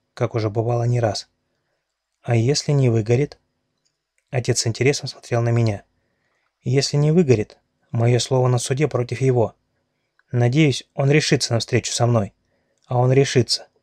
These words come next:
Слишком уж приманка будет провокационной. А на суде я сумею быть убедительной". "Катриона". Отец задумчиво рассматривал мою тушку. "Мне нравится твой вариант,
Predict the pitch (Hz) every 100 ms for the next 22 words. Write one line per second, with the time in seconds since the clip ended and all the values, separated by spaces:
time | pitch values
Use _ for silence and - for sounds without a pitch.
0 | _ _ - 156 143 - 127 - 143 143
1 | 120 - 113 110 113 113 - 123 131 120
2 | 104 101 _ _ _ _ _ _ 120 120
3 | 117 131 131 139 - _ 131 127 - 147
4 | 147 113 104 98 _ 123 117 113 107 107
5 | 104 - _ _ _ _ _ _ _ _
6 | _ _ _ _ - 117 131 139 135 104
7 | 101 - _ _ _ _ _ - 113 127
8 | 110 110 143 143 123 110 - 123 120 117
9 | 123 - 110 - - _ _ _ _ _
10 | - 139 156 165 120 - - 113 113 117
11 | 98 -